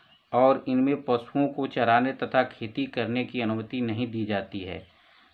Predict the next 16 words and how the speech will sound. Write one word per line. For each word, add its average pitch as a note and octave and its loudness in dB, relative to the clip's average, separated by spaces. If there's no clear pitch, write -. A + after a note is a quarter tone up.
तो D#3 4
ऐसे C3+ 4
वनों C#3 4
को C3+ -4
क्या C3 6
कहा C3 2
जाता C3+ 2
है? D#3 2
ऐसे A#2+ 2
वनों B2+ 2
को B2 -4
आरक्षित C3+ 4
वन B2 4
कहा A2+ 2
जाता G#2 -2
है। F#2 -6